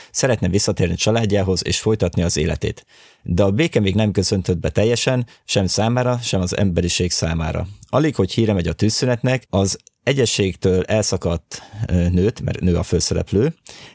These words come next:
elkapja egy agresszív, öntörvényű háborús bűnös egy romos bunkerben, és testébe juttat egy halálos lövedéket, és a sorsára hagyja. Itt hozzá kell tenni, hogy egy másik, ö, lassú lövedéket tesz bele, ami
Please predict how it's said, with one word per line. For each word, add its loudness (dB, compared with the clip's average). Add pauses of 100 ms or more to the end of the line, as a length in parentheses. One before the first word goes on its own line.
elkapja 0
egy 0
agresszív, 0
öntörvényű 0
háborús 0
bűnös 0
egy 0
romos 0
bunkerben, 0
és 0
testébe 0
juttat 0
egy -2
halálos 0
lövedéket, 0 (220)
és 0
a 2
sorsára 0
hagyja. -4 (640)
Itt -8
hozzá 4
kell 2
tenni, 2
hogy 2
egy 0
másik, -2
ö, 0
lassú -2
lövedéket 0
tesz -4
bele, 0
ami 0